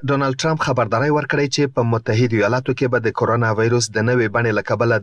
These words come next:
د مړو په شمیر کې زیاتوالی راشي او وایي چې پوځ به بېلابېلو ایالتونو ته له خلکو سره د مرستې لپاره په زیات شمیر پوځي پرسونل واستوي.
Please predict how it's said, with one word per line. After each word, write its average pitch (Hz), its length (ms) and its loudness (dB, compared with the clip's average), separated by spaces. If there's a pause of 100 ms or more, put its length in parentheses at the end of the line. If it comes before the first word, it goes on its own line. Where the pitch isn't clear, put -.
د 107 120 0
مړو 131 180 2 (120)
په 104 120 -2
شمیر 104 280 0
کې 104 160 -2
زیاتوالی 110 480 0
راشي 113 260 0 (420)
او 113 120 2
وایي 127 260 2
چې 120 240 0
پوځ 139 320 0
به 143 60 0 (340)
بېلابېلو 135 500 2 (140)
ایالتونو 113 540 0
ته 107 100 2
له 104 100 -4
خلکو 143 320 0
سره 117 120 0
د 110 160 -2
مرستې 147 340 -2
لپاره 131 260 -2 (360)
په 131 60 0 (140)
زیات 147 300 0
شمیر 98 260 -2
پوځي 98 260 0 (120)
پرسونل 131 440 0
واستوي. 117 400 0